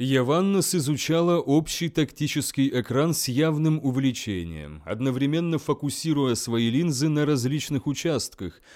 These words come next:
и, судя по слабо различимому стрекотанию запоминающих приводов её хранилища данных, то ли всё записывала и сверяла это с уже имевшейся у неё информацией, то ли делала и то, и другое одновременно.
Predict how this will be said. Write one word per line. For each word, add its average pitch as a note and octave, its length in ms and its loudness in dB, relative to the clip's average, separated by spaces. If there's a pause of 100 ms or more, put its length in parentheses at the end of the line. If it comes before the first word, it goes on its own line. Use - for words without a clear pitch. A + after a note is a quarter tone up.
(120)
и, C3 100 2
судя E3+ 320 2
по D#3+ 200 2
слабо C#3+ 440 2
различимому B2+ 760 0
стрекотанию B2+ 760 0
запоминающих A2+ 880 -2
приводов A#2 480 -2
её G#2+ 160 -2
хранилища G#2+ 600 -6
данных, C#3+ 500 -2 (300)
то E3+ 160 6
ли F#3+ 100 4
всё F3 240 2
записывала D3 800 2
и C#3 160 2
сверяла C#3 540 2
это C3+ 300 2
с - 140 -6
уже B2 340 2
имевшейся D3+ 760 0
у D3 100 0
неё D3 220 2
информацией, C3+ 1040 -2 (300)
то D3 180 6
ли F#3 140 4
делала E3 380 4
и C#3+ 200 0
то, B2+ 340 4
и G#2+ 160 -2
другое A2+ 640 0
одновременно. G#2+ 1000 -4